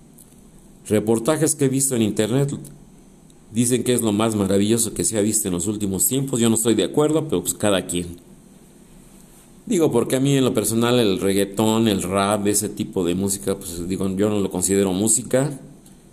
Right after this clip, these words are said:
Pero pues bueno, es lo que se está escuchando ahora. Dicen que fue maravilloso el, el espectáculo del medio tiempo del,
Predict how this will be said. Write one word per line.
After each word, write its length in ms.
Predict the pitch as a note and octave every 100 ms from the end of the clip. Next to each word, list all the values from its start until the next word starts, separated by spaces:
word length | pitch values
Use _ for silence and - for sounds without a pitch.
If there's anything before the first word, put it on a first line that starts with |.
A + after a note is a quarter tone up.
| - - - - -
Pero 220 | G#2 G#2
pues 160 | B2 C3+
bueno, 220 | G3+ G#3+ - - - - - - -
es 140 | - A#2
lo 140 | A2
que 100 | F2+
se 100 | F2+
está 180 | F2 B2
escuchando 540 | A#2 - - A#2 G#2
ahora. 240 | G2+ B2+ B2+
Dicen 260 | A2+ A2
que 100 | -
fue 140 | G2+ A#2
maravilloso 840 | G#2+ F2 F2+ F#2 G#2+ B2+ B2 A#2
el, 360 | G#2+ F#2+ F#2+ - - - - -
el 60 | F2
espectáculo 680 | - F#2+ - G#2 A2 F#2+
del 140 | F2+ F#2
medio 280 | G2+ G2+ G2
tiempo 400 | G#2 G2+ G2+ D2+
del, 300 | C2 B1+